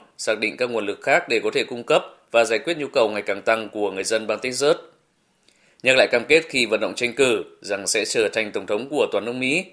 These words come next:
ông Biden tuyên bố sẽ hỗ trợ người dân các bang gặp khó khăn, không phân biệt đó là bang thuộc Đảng Cộng hòa hay Đảng Dân chủ. Trả lời câu hỏi của các phóng viên về kế hoạch tới thị sát thiệt hại của bang Texas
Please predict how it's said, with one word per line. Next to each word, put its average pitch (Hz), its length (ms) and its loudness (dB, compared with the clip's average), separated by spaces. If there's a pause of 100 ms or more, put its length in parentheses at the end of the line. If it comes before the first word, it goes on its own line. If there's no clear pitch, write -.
(240)
ông 98 180 -4
Biden 101 320 0
tuyên 104 180 -4
bố 101 160 0
sẽ 107 260 -2
hỗ 120 120 -2
trợ 131 180 0
người 110 120 -4
dân 117 200 -2
các 127 140 -4
bang 123 160 0
gặp 107 200 -2
khó 104 160 -2
khăn, 123 260 4 (240)
không 113 200 -2
phân 117 180 -6
biệt 110 180 0
đó 98 100 -2
là 120 100 0
bang 113 300 0
thuộc 107 100 -8
Đảng 98 160 -4
Cộng 101 180 -10
hòa 107 280 2
hay 107 140 -2
Đảng 101 200 -4
Dân 104 160 -10
chủ. 107 360 -2 (720)
Trả 110 120 4
lời 107 200 4
câu 117 100 4
hỏi 113 260 6
của 104 120 -2
các 127 140 -2
phóng 113 180 -8
viên 117 240 -2
về 110 220 2
kế 113 180 2
hoạch 147 220 -2
tới 117 160 2
thị 131 140 -6
sát 156 200 0
thiệt 143 140 -4
hại 117 220 4
của 110 120 0
bang 117 220 0
Texas 139 340 0